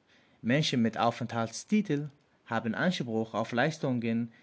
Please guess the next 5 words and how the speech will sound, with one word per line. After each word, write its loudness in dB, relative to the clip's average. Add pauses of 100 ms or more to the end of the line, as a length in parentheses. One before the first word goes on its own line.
(120)
der 2
gesetzlichen 0
Krankenkasse. -2 (1080)
Einige 6
Sozialrechte 4